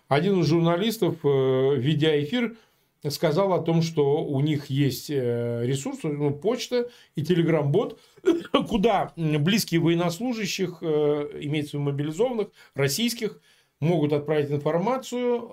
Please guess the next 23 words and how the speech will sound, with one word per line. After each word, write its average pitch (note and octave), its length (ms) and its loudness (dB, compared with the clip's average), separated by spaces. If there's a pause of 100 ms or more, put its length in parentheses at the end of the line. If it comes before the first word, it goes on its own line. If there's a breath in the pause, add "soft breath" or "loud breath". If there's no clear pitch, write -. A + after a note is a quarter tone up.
относительно, F3+ 920 -2
что E3 200 -8
там E3 200 -2
происходит. E3 520 -2
И C4 340 -2 (340 loud breath)
мы A3+ 220 4
вот, G#3 220 2
говорит, F#3 360 0
помогаем, D#3 1000 2 (680)
э, B2+ 640 0
вот B2 240 -4
эти D#3 180 -4
условия D#3+ 480 2
улучшить, D#3+ 520 0
в - 40 -20
которых, B2+ 300 -6
я G3+ 220 0
вольно D3+ 340 0
интерпретирую, D#3+ 760 -6 (300 loud breath)
помогаем F#3+ 480 2
условия, G#3 280 2
в - 40 -6
которых E3 360 0